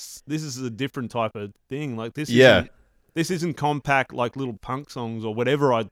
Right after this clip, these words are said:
Speaker 1: thought the music was at the time. I, I kinda saw it as kinda hammy and gimmicky when I, when I heard Fresh Fruit. I was like, "This is full on." Like, this, <laughs> like,
Speaker 2: Yeah.
Speaker 1: "He's such a stupid asshole." Like, that is a fucking brutal way to start a record. Like,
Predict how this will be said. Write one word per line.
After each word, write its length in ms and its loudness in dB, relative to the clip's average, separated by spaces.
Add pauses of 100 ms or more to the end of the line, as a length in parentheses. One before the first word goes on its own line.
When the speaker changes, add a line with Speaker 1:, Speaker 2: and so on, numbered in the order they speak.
Speaker 1:
thought 300 -8 (200)
the 220 -14
music 400 -6
was 380 -4
at 80 -20
the 80 -20
time. 440 -6 (300)
I, 160 -10
I 220 -4
kinda 320 -2
saw 260 -4
it 60 -6
as 100 -10
kinda 220 -12
hammy 400 -6
and 120 -8
gimmicky 500 -10 (400)
when 120 -6
I, 80 -8 (200)
when 120 -8
I 60 -6
heard 260 -4
Fresh 260 -10
Fruit. 220 -8
I 60 -12
was 100 -10
like, 160 -10
"This 160 -14
is 160 -14 (800)
full 220 -4
on." 340 -8
Like, 160 -14 (240)
this, 180 -14 (140)
<laughs> 240 -2
like, 240 -4 (380)
Speaker 2:
Yeah. 240 10
Speaker 1:
"He's 100 2
such 160 -2
a 80 -2
stupid 560 -2
asshole." 480 -2
Like, 160 -4
that 160 -6
is 100 -6
a 60 -4
fucking 380 -10
brutal 320 -6
way 120 0
to 60 -6
start 240 -6
a 80 -6
record. 500 -6
Like, 220 -2